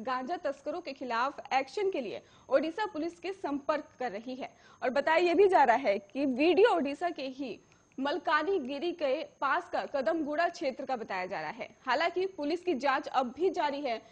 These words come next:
बीते कई साल से ओडिशा के से ही छत्तीसगढ़ गांजा लेकर आया जा रहा था।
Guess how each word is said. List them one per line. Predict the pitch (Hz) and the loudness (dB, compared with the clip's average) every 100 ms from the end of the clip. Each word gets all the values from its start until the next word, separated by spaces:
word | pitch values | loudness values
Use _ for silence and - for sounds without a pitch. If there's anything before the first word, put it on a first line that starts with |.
| _ 254 | _ -4
बीते | 339 427 | -2 0
कई | 415 392 | -2 -4
साल | 381 330 370 392 | 0 2 2 2
से | 277 247 | 2 2
ओडिशा | 269 294 339 | -2 -4 -4
के | 320 294 | -4 -8
से | 294 277 | -6 -6
ही | 302 339 | -4 -6
छत्तीसगढ़ | 339 269 302 320 254 285 254 | -6 -10 -6 -8 -4 -4 -2
गांजा | 254 247 277 302 190 | -4 -4 -2 -4 -4
लेकर | 214 220 247 226 | -6 -6 -6 -4
आया | 208 | -4
जा | 226 220 | -4 -4
रहा | 208 247 262 | -4 -6 -6
था। | 254 | -8